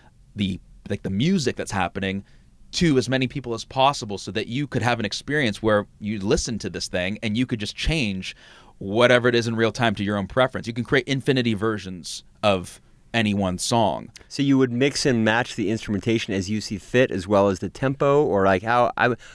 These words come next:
Speaker 2: is that something you would do on, on your phone? Is it an app thing? Like, what does it look like?
Speaker 1: It, it can be, it can be done in, um, on as many ways as we experience music. So
Speaker 2: Okay.
Speaker 1: then we listen, we go to concerts and we hear things, and we, um,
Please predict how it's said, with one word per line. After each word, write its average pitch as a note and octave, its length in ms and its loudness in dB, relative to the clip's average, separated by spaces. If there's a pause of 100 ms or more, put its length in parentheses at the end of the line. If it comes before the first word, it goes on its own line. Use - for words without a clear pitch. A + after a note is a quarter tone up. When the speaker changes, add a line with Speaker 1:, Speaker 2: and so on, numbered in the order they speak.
(160)
Speaker 2:
is A2+ 140 0
that C3 140 6
something C3+ 260 2
you A#2 140 4
would G#2+ 100 2
do A2+ 400 2
on, F#2+ 340 2 (120)
on G2 160 4
your F2 100 2
phone? C3+ 640 2
Is G#2 160 -2
it G2 80 4
an F2+ 200 0
app B2+ 240 2
thing? B2 460 2
Like, G#2+ 180 -2
what C#3 120 4
does C#3+ 100 0
it B2+ 60 0
look G2 240 -2
like? D2 180 -4
Speaker 1:
It, F#3 160 0
it G3 80 -8
can G#3 160 4
be, G#3+ 180 2
it F#3+ 160 2
can G#3+ 140 0
be G3+ 120 0
done F#3 260 0
in, D#3 280 -6
um, C3 380 -6
on B2 380 -4 (160)
as C3+ 120 -10
many E3+ 220 2
ways D3+ 260 6
as A#2 140 2
we C3 160 -2
experience A#2+ 400 -4
music. A2+ 460 -2 (160)
So A2+ 220 4
Speaker 2:
Okay. G2+ 280 2
Speaker 1:
then F#2+ 160 -4
we F#2 160 -6
listen, F#2+ 340 -6
we G2+ 120 -4
go F#2 140 -2
to F2 60 -6
concerts A2 460 -4
and B2+ 100 -2
we B2 80 -2
hear C3+ 200 -2
things, E3 580 -6
and G2+ 240 0
we, F2+ 540 -6
um, F2+ 420 -6